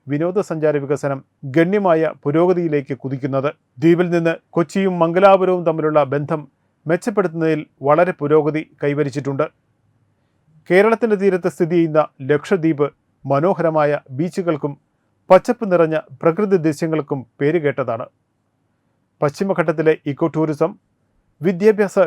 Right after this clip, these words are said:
ടൂറിസം, ആരോഗ്യ ടൂറിസം, ഇതുകൂടാതെ mainland-ിലെ വിനോദസഞ്ചാരം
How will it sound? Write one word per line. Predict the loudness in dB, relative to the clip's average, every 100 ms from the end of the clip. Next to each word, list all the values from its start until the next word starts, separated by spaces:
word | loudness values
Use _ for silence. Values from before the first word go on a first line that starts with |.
| 0
ടൂറിസം, | -2 0 2 2 0 _ _
ആരോഗ്യ | 4 6 6 0
ടൂറിസം, | -2 -2 -2 -4 -6 -10 _ _ _ -6
ഇതുകൂടാതെ | -2 0 4 4 4 -2 _ _ _ _ -2
mainland-ിലെ | 2 2 2 2 2 -2 -4 -8 _
വിനോദസഞ്ചാരം | -4 0 0 -2 -4 -2 4 4 2